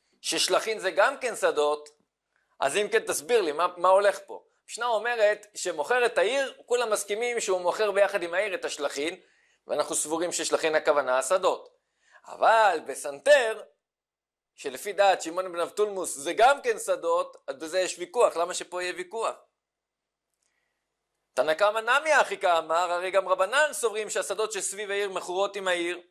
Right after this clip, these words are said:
לכן מתרצת הגמרא, באמת נכון, לפי דעת שמעון בן אבטולמוס צריך להסביר ששלחין זה לא הכוונה שדות, אלא זה גינות.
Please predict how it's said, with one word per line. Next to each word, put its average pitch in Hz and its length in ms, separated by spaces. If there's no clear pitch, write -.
לכן 180 200
מתרצת 185 420
הגמרא, 196 420
באמת 156 400
נכון, 214 400
לפי 208 300
דעת 208 260
שמעון 175 260
בן 202 100
אבטולמוס 156 500
צריך 185 180
להסביר 143 580
ששלחין 175 960
זה 135 160
לא 247 160
הכוונה 214 680
שדות, 143 520
אלא 156 120
זה 156 120
גינות. 262 580